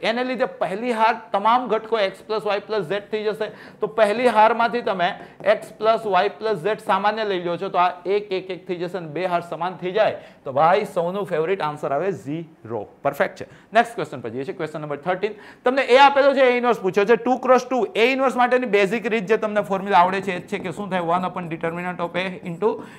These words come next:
adjoint of A. ટુ ક્રોસ ટુ નો એડજોઇન્ટ કઈ રીતના નીકાળાય? તો ભાઈ મુખ્ય વિકર્ણોની અદલા બદલી એટલે કે આ ત્રણ અને બે થઈ જશે, ગૌણ વિકર્ણોની નિશાની બદલી એટલે કે બે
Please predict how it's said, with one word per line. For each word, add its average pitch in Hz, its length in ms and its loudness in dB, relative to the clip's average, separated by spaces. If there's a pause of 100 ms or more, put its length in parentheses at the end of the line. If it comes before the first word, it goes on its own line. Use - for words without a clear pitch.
(140)
adjoint 180 440 -2
of - 120 -6
A. 101 120 -8 (240)
ટુ 262 140 0
ક્રોસ 254 260 4
ટુ 262 120 0
નો 262 80 0 (100)
એડજોઇન્ટ 233 340 0
કઈ 247 180 2
રીતના 240 220 -4
નીકાળાય? 226 480 0
તો 220 60 -2
ભાઈ 208 240 2
મુખ્ય 220 280 0
વિકર્ણોની 220 480 2
અદલા 208 180 4
બદલી 208 280 -2
એટલે 190 160 -4
કે 180 80 -8
આ 170 80 0 (100)
ત્રણ 180 180 0
અને 175 220 -6
બે 175 80 -4
થઈ 175 180 -8
જશે, 170 260 -6
ગૌણ 214 220 2
વિકર્ણોની 196 500 -4
નિશાની 175 360 -4
બદલી 175 200 -4
એટલે 160 180 -8
કે 156 60 -6 (120)
બે 170 80 -4